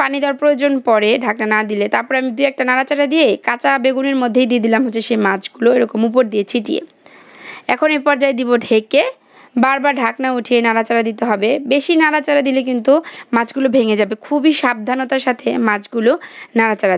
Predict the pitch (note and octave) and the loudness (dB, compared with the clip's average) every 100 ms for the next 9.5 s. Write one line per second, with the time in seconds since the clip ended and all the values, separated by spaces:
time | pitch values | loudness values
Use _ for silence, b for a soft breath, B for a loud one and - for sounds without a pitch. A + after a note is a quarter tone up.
0 | A#3 G#3 G3+ - - B B _ D4 D#4+ | -2 -4 -4 -4 -10 B B _ 2 2
1 | D#4+ D#4 C4 C#4+ C#4 C4+ C4 B3+ C4+ B3+ | 2 0 2 2 2 0 -2 0 0 0
2 | A#3+ A#3+ A#3 A3 A3 A3 G#3+ G#3+ G#3+ B | 2 2 2 2 2 2 2 -2 -4 B
3 | B - A3 B3 B3 A#3+ A3+ A3 G#3 G3 | B -2 0 2 0 0 2 2 2 -2
4 | - A3 G#3+ G#3 - G#3+ G3+ D#4+ B B | -4 -2 0 0 0 -2 0 -2 B B
5 | B - A3 - C4+ C#4+ F4 E4+ D4+ D4+ | B -4 -4 -2 -4 -2 0 2 2 2
6 | D4+ C#4+ B3 B3 C4+ B3 G3 G#3+ - C4 | 0 2 0 0 0 0 0 -4 -2 -2
7 | - C4 A3+ A#3 D#4+ _ _ B3+ C#4 D#4 | 0 0 0 -2 -8 _ _ -2 0 2
8 | D4 D4 D#4+ D4+ C4+ B3+ C4 A#3+ C4+ B3 | 2 2 2 2 0 0 -2 -2 0 0
9 | B3+ B3 A3+ - B3 | 0 -2 -2 0 2